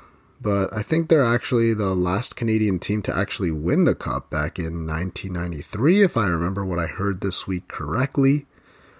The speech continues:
Well, regardless, they're playing Tampa Bay, and they've managed to lose the first two away games this week.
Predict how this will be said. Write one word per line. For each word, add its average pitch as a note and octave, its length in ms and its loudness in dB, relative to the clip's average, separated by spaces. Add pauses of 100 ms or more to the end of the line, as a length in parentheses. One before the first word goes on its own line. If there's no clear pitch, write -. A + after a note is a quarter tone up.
(460)
Well, G#2 240 0
regardless, C#3 680 2
they're A2 200 -2
playing G#2+ 360 -6
Tampa A2 300 -2
Bay, F#3+ 400 2
and C#3 340 -2
they've C3+ 200 4
managed A#2 440 -2
to A#2 100 -2
lose G#2 400 -2
the G2 100 -6
first - 360 -6
two G#2 320 -6
away C3+ 300 0
games F#2+ 380 -2
this E2+ 240 -6
week. - 300 -14